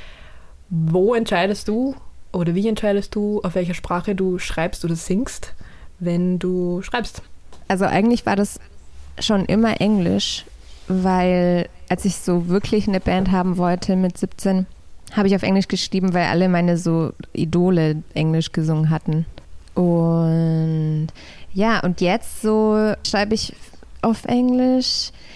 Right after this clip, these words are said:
Speaker 2: Und ich habe aber zum Beispiel ein-, eine Songidee letztens gehabt, wo ich auf Deutsch g-, getextet habe, einfach weil ich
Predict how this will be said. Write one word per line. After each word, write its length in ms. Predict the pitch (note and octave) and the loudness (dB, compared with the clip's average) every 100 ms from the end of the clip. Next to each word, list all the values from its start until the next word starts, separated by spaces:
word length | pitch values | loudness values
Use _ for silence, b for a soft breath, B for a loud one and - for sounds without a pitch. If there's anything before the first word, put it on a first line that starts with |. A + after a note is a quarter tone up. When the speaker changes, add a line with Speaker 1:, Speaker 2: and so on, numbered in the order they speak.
| B | B
Speaker 2:
Und 220 | - G#3 - | 0 0 0
ich 140 | F#3+ | 0
habe 140 | A3+ G3+ | 0 2
aber 180 | G3+ G3+ | 0 0
zum 160 | G#3+ | 0
Beispiel 300 | G#3 - G#3+ - | 0 2 0 2
ein-, 460 | F#3 G3 F#3+ F#3+ - | 2 4 4 2 2
eine 200 | F#3+ G3 | 2 2
Songidee 340 | - G3+ G3 | 2 0 2
letztens 340 | F#3+ F#3 F#3+ | 0 0 -2
gehabt, 360 | - F3+ F#3 - | 0 0 0 0
wo 100 | F#3 | 0
ich 200 | F3+ - | 0 0
auf 140 | F#3 - | -4 -2
Deutsch 480 | F3 F3+ G#3+ - - | 0 2 0 -4 -8
g-, 100 | - | -6
getextet 520 | G3 G#3 - F#3+ G3 | -4 -2 -2 -2 0
habe, 180 | F#3+ - | 0 0
einfach 220 | F3+ G3 | 0 0
weil 160 | F#3+ F3+ | 0 0
ich 180 | F#3 | -2